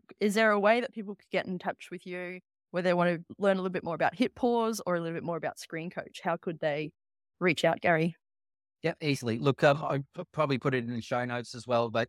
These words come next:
Speaker 2: obviously jumping onto the website, looking for Hit Pause with a Z in it for, uh, for us and our webs-, webpage. Uh, my name, Gary Boreham, you know, posted in all the different places of Instagram and, uh, and Facebook and the like. So please reach out in, in any way possible as well. And there's contact pages there, Screen Coach and Hit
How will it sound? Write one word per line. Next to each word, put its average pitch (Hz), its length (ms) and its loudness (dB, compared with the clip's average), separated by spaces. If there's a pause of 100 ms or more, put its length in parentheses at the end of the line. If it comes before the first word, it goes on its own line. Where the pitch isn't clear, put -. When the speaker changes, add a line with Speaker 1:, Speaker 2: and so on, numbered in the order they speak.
Speaker 2:
obviously 127 360 0
jumping 127 300 0
onto 117 160 -4
the 113 60 -6
website, 113 600 0
looking 131 260 -4
for 117 80 0
Hit 123 220 2
Pause 117 360 -2
with 110 120 -6
a 110 60 -2
Z 113 260 0
in 117 120 -2
it 120 160 -4
for, 107 340 -4
uh, 110 120 -2
for 113 160 2
us 110 240 2
and 110 100 -2
our 104 140 -2
webs-, 110 320 -6 (140)
webpage. 110 560 -2 (480)
Uh, 113 100 4
my 127 200 4
name, 113 220 -2
Gary 110 260 4
Boreham, 113 400 6
you 110 100 2
know, 110 120 -2 (100)
posted 117 400 0
in 110 120 -6
all 110 120 -4
the 110 80 -4
different 110 300 -12
places 107 420 -8
of 107 120 -4
Instagram 110 640 -2
and, 104 240 -6
uh, 107 340 4 (500)
and 139 140 0
Facebook 139 420 4
and 131 80 -4
the 127 60 0
like. 123 280 4
So 127 100 -8
please 127 300 0
reach 120 240 0
out 117 160 4
in, 127 140 -4
in 120 140 -4
any 123 260 0
way 117 220 -2
possible 117 500 -8
as 110 120 -14
well. 107 200 0
And 110 100 -4
there's 107 120 -2
contact 113 340 -6
pages 104 300 -12
there, 104 140 -8
Screen 135 320 2
Coach 127 340 0
and 135 240 0
Hit 139 140 0